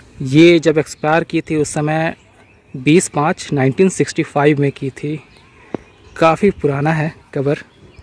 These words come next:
और ये जो कब्र है इसका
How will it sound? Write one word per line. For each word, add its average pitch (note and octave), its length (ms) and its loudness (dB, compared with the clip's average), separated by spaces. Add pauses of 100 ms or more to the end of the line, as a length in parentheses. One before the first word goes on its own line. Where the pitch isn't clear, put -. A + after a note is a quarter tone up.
(680)
और C#3 340 4 (1200)
ये D3+ 180 4
जो E3 100 4 (100)
कब्र F#3 240 6
है G3+ 220 2 (100)
इसका D#3+ 240 -6